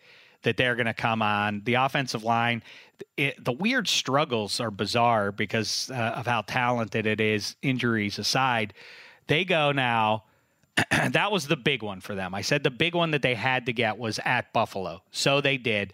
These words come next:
Now they're four and four, whole second half of the season, hosting Chicago this weekend. They should win that.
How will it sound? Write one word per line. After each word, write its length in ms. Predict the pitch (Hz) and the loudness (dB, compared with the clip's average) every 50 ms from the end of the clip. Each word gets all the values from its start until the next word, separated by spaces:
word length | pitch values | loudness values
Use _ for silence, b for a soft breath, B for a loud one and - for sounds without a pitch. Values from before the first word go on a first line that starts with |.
| B B B B - | B B B B -4
Now 300 | 123 127 143 165 185 190 | 0 2 2 2 2 2
they're 160 | 175 175 160 | 2 2 0
four 380 | 139 - - 160 143 131 127 123 | 0 0 0 0 2 2 2 0
and 100 | 113 98 | -2 -4
four, 360 | - - 117 110 107 107 104 B B B B B | -4 -2 0 0 2 0 0 B B B B B
whole 240 | - 135 143 165 165 | 0 2 4 4 4
second 300 | - - 165 156 160 151 | 4 2 2 2 2 0
half 180 | 151 147 143 143 | 0 0 0 0
of 40 | |
the 80 | 131 131 | 0 0
season, 440 | - - 135 120 113 107 113 110 104 B B B B B B B B | 0 2 2 2 2 2 0 -2 -4 B B B B B B B B
hosting 500 | - - 165 185 190 - - 196 190 165 | 0 2 4 4 2 2 0 0 0 0
Chicago 480 | - 180 - - 151 147 151 143 147 | 0 0 0 2 2 2 2 0 0
this 220 | 135 135 127 - - | 0 0 -2 0 0
weekend. 400 | 127 117 110 - 117 110 107 110 | 0 0 0 0 0 -2 0 0
They 80 | 110 | -2
should 260 | 110 - - 143 135 139 | -2 0 0 0 0 0
win 220 | 139 135 131 123 | 0 0 2 2
that. 220 | 110 107 107 107 | 0 0 0 -2